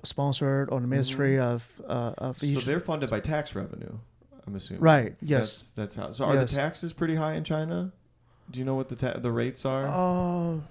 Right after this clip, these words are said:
Speaker 1: what kind of tax? You mean running the
Speaker 2: Um,
Speaker 1: company or, like,
Speaker 2: sure,
Speaker 1: for a
Speaker 2: income
Speaker 1: student?
Speaker 2: tax, sales tax.
Speaker 1: In general, people say that it's actually very high,
Speaker 2: Very
Speaker 1: but
Speaker 2: high?
Speaker 1: it's very, is in a very hidden way. People don't realize it.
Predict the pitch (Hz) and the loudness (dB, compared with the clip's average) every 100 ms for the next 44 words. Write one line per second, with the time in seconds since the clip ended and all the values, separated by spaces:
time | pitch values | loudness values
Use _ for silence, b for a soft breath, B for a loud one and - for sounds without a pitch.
0 | - - 170 156 165 160 151 - 143 120 | -12 -6 -4 0 0 2 0 0 -4 -4
1 | 117 - 131 151 135 147 151 156 151 175 | -6 -6 -2 0 4 6 8 8 10 8
2 | 170 151 135 131 131 127 135 254 196 143 | 8 6 6 6 4 4 4 6 6 6
3 | 135 196 208 202 190 190 - - - - | 6 6 10 10 10 8 2 -12 -16 -20
4 | - - 143 151 160 - 160 156 156 156 | -20 -6 0 0 0 0 2 2 0 -6
5 | - - - - 175 170 165 180 220 240 | -14 -14 -14 0 4 6 8 8 10 10
6 | 254 - 214 202 196 - 170 165 151 147 | 10 8 4 6 6 6 6 6 8 6
7 | 135 113 139 135 147 - 139 131 127 - | 6 4 6 6 6 2 2 4 2 -2
8 | 117 131 123 110 120 113 - - - - | 0 6 6 6 2 -2 -4 -10 -12 -4
9 | 113 117 147 135 120 - 143 139 139 131 | 0 4 6 6 2 -2 0 4 6 4
10 | 131 - - 139 131 127 127 127 113 165 | 2 0 -2 0 2 2 4 2 4 4
11 | 151 110 104 139 135 127 127 120 123 123 | 6 4 2 0 -2 2 2 4 4 4
12 | 131 120 71 | 2 0 -6